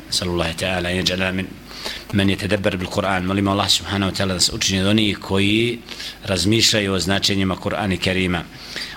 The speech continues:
Ono što savjetujem slušateljki jeste da kod učenja Kur'ana Kerima ima ambijent i prostor i vrijeme u kome će srcem biti predana u potpunosti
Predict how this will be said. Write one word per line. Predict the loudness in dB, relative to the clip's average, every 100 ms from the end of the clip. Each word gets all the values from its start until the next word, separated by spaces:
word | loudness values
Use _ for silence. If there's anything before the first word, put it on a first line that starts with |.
| -2
Ono | 2 2
što | 2
savjetujem | 2 2 2 0 0 0 2 0 0
slušateljki | 0 2 2 0 0 0
jeste | 2 2 0 -2 -2 -2
da | 0 0 -2
kod | -6 -4
učenja | 0 2 2 0
Kur'ana | -2 0 0
Kerima | 2 2 2
ima | 2 2
ambijent | 0 2 2 4 2 -2
i |
prostor | 0 2 2 2 2
i | 2
vrijeme | 4 2 2 0
u | -2
kome | -2 0
će | 2 2
srcem | 0 2 2
biti | 2 2
predana | 2 2 2 0
u | 0
potpunosti | -2 0 2 2 2 0